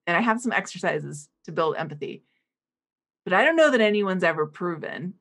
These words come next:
how effectively to bolster empathy in people.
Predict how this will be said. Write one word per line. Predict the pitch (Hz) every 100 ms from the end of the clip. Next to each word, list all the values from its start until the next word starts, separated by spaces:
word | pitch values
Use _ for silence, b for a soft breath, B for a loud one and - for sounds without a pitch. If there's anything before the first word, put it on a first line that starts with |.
| _ _
how | - 190 180 160 156 135 151 _ _ -
effectively | - _ 208 - - 202 160 156 151 151 156 143 _ _ _ _
to | - 214 170 165 165 170 _ _ -
bolster | 160 156 - 160
empathy | - 156 151 - - - _
in | 151
people. | 147 147 - -